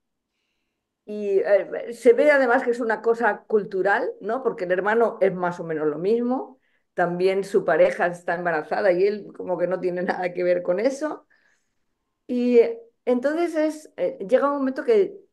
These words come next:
eh, yo me empecé a reír a carcajadas, o sea, porque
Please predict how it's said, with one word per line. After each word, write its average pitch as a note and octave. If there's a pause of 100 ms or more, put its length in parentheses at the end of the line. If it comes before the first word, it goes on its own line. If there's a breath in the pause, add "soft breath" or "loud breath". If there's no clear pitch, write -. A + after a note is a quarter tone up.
(160)
eh, F3
yo F#3+
me A3+
empecé A3
a F#3+
reír F3+
a E3
carcajadas, F3
o D#3+
sea, E3
porque -